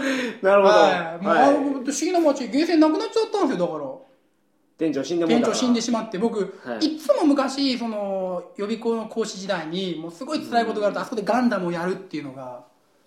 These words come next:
Speaker 2: まあ。
Speaker 1: ああ、そういうことなんですかね。地域社会が優しくしてれば、そういう犯罪者は生まれないってことですか？
Speaker 2: まあ、その、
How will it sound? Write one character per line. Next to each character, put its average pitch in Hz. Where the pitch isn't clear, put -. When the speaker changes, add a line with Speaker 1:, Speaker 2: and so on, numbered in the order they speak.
Speaker 2:
ま 135
あ。 120
Speaker 1:
あ 90
あ、 -
そ -
う -
い 143
う -
こ 220
と 302
な 294
ん 214
で 214
す -
か 156
ね。 208
地 330
域 370
社 370
会 269
が 175
優 -
し 277
く 269
し -
て 302
れ 247
ば、 -
そ 277
う 277
い 277
う 269
犯 269
罪 262
者 269
は 147
生 233
ま 320
れ 320
な 269
い 339
っ -
て -
こ -
と 98
で 85
す -
か？ -
Speaker 2:
ま 277
あ、 -
そ 277
の、 247